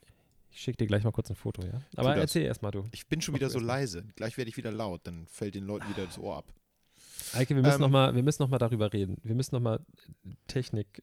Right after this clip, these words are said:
Speaker 1: äh, Regeln
Speaker 2: wir müssen
Speaker 1: aufstellen.
Speaker 2: uns,
Speaker 1: Du darfst
Speaker 2: wir
Speaker 1: nicht
Speaker 2: müssen
Speaker 1: jedes Mal den Leuten erzählen, wie schlecht dein Ton ist. <laughs> Das
Speaker 2: Ja,
Speaker 1: hören
Speaker 2: du
Speaker 1: die
Speaker 2: darfst,
Speaker 1: schon selber.
Speaker 2: aber du darfst den Leuten dann im Gegenzug nicht dauernd erzählen, wie wenig Hörer wir haben.
Speaker 1: Okay, fair, f-, fair enough.
Speaker 2: Fair
Speaker 1: Fair
Speaker 2: enough.
Speaker 1: enough.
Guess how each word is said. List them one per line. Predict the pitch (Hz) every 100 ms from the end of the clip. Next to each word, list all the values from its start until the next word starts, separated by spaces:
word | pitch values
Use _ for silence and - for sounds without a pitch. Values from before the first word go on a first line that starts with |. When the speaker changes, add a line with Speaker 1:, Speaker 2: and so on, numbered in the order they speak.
| -
Speaker 1:
äh, |
Regeln | 113 104 107
Speaker 2:
wir | 117 -
müssen | 160
Speaker 1:
aufstellen. | 196 202
Speaker 2:
uns, | 104
Speaker 1:
Du | 104
darfst | 131 160
Speaker 2:
wir | 151
Speaker 1:
nicht | 156
Speaker 2:
müssen |
Speaker 1:
jedes | 160 -
Mal | 127 135 - - - - 135
den | 117
Leuten | 135 -
erzählen, | 127 - 127 127
wie | 123
schlecht | - 120 -
dein | 107
Ton | - 113 -
ist. | - - -
<laughs> | -
Das | - -
Speaker 2:
Ja, | 165
Speaker 1:
hören | 160
Speaker 2:
du | 151
Speaker 1:
die |
Speaker 2:
darfst, | 247 151
Speaker 1:
schon | 123 123 120
selber. | 139 123 127
Speaker 2:
aber | 151
du | 165
darfst | 180 226 -
den | 175
Leuten | 185 190
dann | 180 175
im | 165 135
Gegenzug | 135 127 135 - 208
nicht | 202 -
dauernd | 175 170
erzählen, | 156 - 180 165
wie | 127 110
wenig | 147 117 -
Hörer | 185 98
wir | 95 87
haben. | 80 78 - _ _ _ _ _ _ _ _ _ _ _ -
Speaker 1:
Okay, | 147 - 101
fair, | - 101 - -
f-, | - -
fair | - 117 107
enough. | 104 107 117 113 135 - - _ _
Speaker 2:
Fair | - - 147 131
Speaker 1:
Fair | 117 110 107
Speaker 2:
enough. | 104
Speaker 1:
enough. | 135 143 123 131